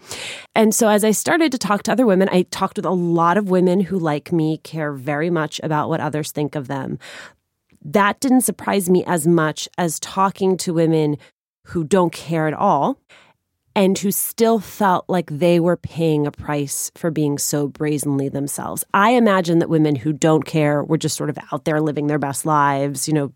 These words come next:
dancing like nobody was watching. But it turns out even those women, particularly at work, pay a price. And so that became very interesting to me, right? This idea that we often frame likability as a question of caring and not caring.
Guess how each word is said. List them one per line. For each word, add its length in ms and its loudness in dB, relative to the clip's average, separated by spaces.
dancing 300 -2
like 120 -2
nobody 240 0
was 120 0
watching. 400 -2
But 100 4
it 80 2
turns 320 0
out 200 2
even 240 2
those 180 2
women, 240 4
particularly 640 -2
at 140 -4
work, 340 -6
pay 180 -2
a 60 0
price. 420 -6
And 100 2
so 160 2
that 440 0
became 560 0
very 500 2
interesting 600 -4
to 120 -10
me, 140 -8
right? 240 -2
This 160 -2
idea 340 2
that 200 -2
we 160 4
often 380 2
frame 400 4
likability 840 0
as 120 0
a 20 -2
question 460 -2
of 140 -8
caring 460 -2
and 140 0
not 200 -2
caring. 520 -4